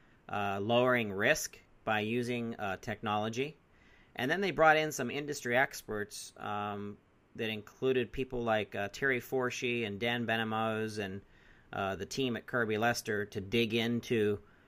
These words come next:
uh, what automation means for, uh, the business of pharmacy. And I thought, what an interesting way to build, um, you know, upon, uh, the podcast and use it to – uh,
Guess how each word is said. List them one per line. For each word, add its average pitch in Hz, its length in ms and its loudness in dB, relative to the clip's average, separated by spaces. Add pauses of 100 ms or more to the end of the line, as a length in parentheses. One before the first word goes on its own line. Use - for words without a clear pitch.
(160)
uh, 98 300 0
what 117 200 6
automation 113 680 4
means 120 400 -2
for, 104 420 0 (420)
uh, 98 240 -4
the 98 120 -4
business 104 400 -2
of - 60 -16
pharmacy. 101 540 -2 (360)
And 127 100 4
I 135 80 8
thought, 135 320 6
what 143 180 4
an 151 120 4
interesting 127 560 4
way 117 240 6
to 113 140 -6
build, 117 580 2 (200)
um, 101 500 -2 (260)
you 107 100 -4
know, 101 160 -2
upon, 110 640 0 (160)
uh, 95 220 -4
the 92 100 -6
podcast 107 760 0
and 104 140 -6
use 113 220 -2
it - 160 -6
to – 104 200 -6 (320)
uh, 95 260 -6